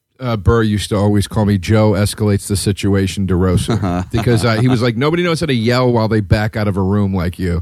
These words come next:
Speaker 2: That's funny.
Speaker 1: Because that's, that's what I would do. Like, some guy would say something, I'd be like, "Yeah, motherfucker," and I, but I'd be b-, slowly backing out of the room.
Speaker 2: What, uh, did Buck Angel do and say to you?
Speaker 1: Threaten's probably a tough, a harsh word to use. You know, I,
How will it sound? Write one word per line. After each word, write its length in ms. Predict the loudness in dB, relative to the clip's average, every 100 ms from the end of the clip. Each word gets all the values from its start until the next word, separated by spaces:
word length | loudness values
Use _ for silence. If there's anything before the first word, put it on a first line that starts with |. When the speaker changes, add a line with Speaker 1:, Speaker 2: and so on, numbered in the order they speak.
| -8
Speaker 2:
That's 180 | -14 -12
funny. 300 | -10 -8 -6
Speaker 1:
Because 300 | -4 -2 0
that's, 240 | -2 -2
that's 180 | -4 -2
what 80 | 0
I 60 |
would 120 | 2
do. 180 | 2 2
Like, 440 | 0 -6 -8 -10 -6
some 180 | -4 -2
guy 180 | 0
would 160 | 0 0
say 140 | -2
something, 200 | -2 0
I'd 80 | 0
be 60 | 0
like, 140 | 0
"Yeah, 160 | -2 -4
motherfucker," 600 | -6 -8 -8 -10 -8 -8
and 120 | -6
I, 60 | -4
but 140 | -4
I'd 100 | -4
be 80 | -4
b-, 160 | -6
slowly 440 | -8 -6 -4 -2 -2
backing 380 | -4 -4 -4 -2
out 120 | -2
of 40 |
the 100 | 0
room. 300 | 0 -2 -4 -8 -20 _ _
Speaker 2:
What, 520 | -4 0 0 -2 -10 -20 _
uh, 300 | -6 -2 -2 -2
did 200 | -4 -4
Buck 220 | -6 -6
Angel 360 | -6 -4 -6
do 380 | -4 0 2 0 0
and 180 | -4 -2
say 200 | -4 -4
to 160 | -4
you? 180 | -6 -6 -10 -14 _ _ _ _ _ _ -8
Speaker 1:
Threaten's 500 | 0 0 0 -4 -2
probably 360 | -2 0 0
a 60 | -2
tough, 360 | -2 -4 -4 -12 _ _ -8
a 60 |
harsh 400 | -4 -2 -2 -4
word 280 | -4 -4 -2
to 100 | -2
use. 380 | 0 0 -2 -4
You 120 | -4
know, 240 | -2 0
I, 140 | 0